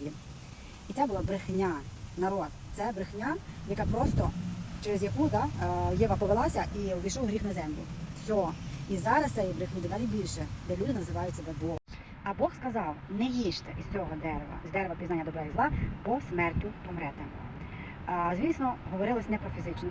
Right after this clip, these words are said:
смерть, а про духовну смерть. І так і сталося, коли вони з'їли з того дерева, вони відділили себе від Бога. А зараз почуйте мене. Всі ті, які вчать, і ті, які приймають оцю брехню, що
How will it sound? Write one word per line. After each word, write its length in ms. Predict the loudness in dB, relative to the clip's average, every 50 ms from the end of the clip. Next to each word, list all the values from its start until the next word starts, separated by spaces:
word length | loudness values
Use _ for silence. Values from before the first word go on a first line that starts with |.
| -4 -2
смерть, 220 | -2 -2 -2 -4 -6
а 40 | -6
про 140 | -6 -6
духовну 340 | -6 -4 -2 -2 -2 -2 -2 -4
смерть. 180 | -6 -6 -6 -6 -8 -8 -8 -10 -10 -10 -10 -10 -10 -10 -10 -8 -6
І 320 | -6 -4 -4 -4 -4 -2 -2 -2 0 0 0 -2 -4 -6 -8 -8 -8 -8 -4 -2
так 120 | -2 0 0
і 40 |
сталося, 300 | 2 2 2 2 0 -2 -2 0
коли 240 | 2 2 2 2 0 -4 -6 -8 -8 0 2
вони 160 | 4 4 4
з'їли 240 | 4 2 0 0 0
з 40 | -2
того 180 | -2 -2 0
дерева, 320 | 2 2 2 2 2 0 -2 -4 -6 -6 -6 -6 -6 -6 -2 0
вони 220 | 4 4 4 4 4 2 2
відділили 600 | 2 2 2 6 6 8 8 8 6 6 4 2 -2 -2
себе 340 | -4 -2 2 4 4 4 4 0 -2 -6 -6 -4 -4
від 200 | -2 -2 -2 2
Бога. 320 | 4 4 4 4 2 -2 -6 -6 -8 -8 -6 -6
А 80 | -2
зараз 160 | 0 0 -2 -2
почуйте 340 | -6 -4 -4 -4 -4 -2
мене. 160 | -4 -4 -4 -6 -8 -10 -10 -10 -10 -10 0
Всі 140 | 0 0 2
ті, 120 | 2 0
які 340 | 2 2 2 0 2 -2 -2
вчать, 560 | -2 0 2 4 6 6 4 2 0 -4 -8 -8 -8 -8 -8 -6 -6
і 60 | -6
ті, 140 | -2 -2 0
які 260 | 0 0 0 -2 -2
приймають 600 | 0 4 4 6 6 6 6 6 4 4 2 0 -4 -8 -10 -10 -4 -4
оцю 200 | -2 0 2 2
брехню, 440 | 4 4 4 4 4 4 2 2 0
що 120 | -2 -4